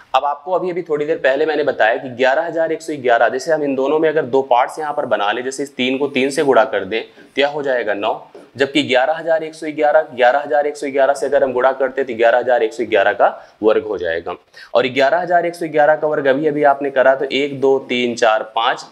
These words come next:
चार, तीन, दो, एक, तो आपके सामने आया। जैसे इसका नौ से आप गुणा करेंगे,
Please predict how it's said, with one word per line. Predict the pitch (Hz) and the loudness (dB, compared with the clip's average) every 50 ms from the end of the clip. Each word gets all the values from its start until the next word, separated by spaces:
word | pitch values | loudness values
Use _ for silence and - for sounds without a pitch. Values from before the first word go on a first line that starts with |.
| _ _ _ _ - | _ _ _ _ -6
चार, | - 147 135 135 135 127 - | 0 0 0 0 0 -4 -10
तीन, | - 123 120 120 120 107 | -14 -14 -12 -12 -10 -8
दो, | 113 110 107 - - | -6 -8 -8 -6 -6
एक, | 98 90 87 - - - - _ _ _ _ | -8 -8 -8 -10 -20 -20 -20 _ _ _ _
तो | - 135 | 0 2
आपके | 123 123 - - 131 | 2 2 0 -6 -10
सामने | - 117 101 95 98 98 98 | -8 -6 -8 -8 -8 -8 -6
आया। | 90 92 92 92 - _ _ _ _ _ - _ - | -6 -6 -6 -8 -10 _ _ _ _ _ -20 _ -4
जैसे | 120 143 147 147 147 - 190 | 0 2 2 2 0 -2 -2
इसका | 185 185 - - 165 | -2 -2 -4 -4 -4
नौ | 151 147 147 147 | -2 -2 -2 -2
से | 147 156 147 | -2 0 0
आप | 147 135 | 0 0
गुणा | 120 117 117 120 | -2 0 0 0
करेंगे, | 117 - 110 104 107 107 92 90 95 | 0 0 -2 -4 -4 -6 -8 -12 -14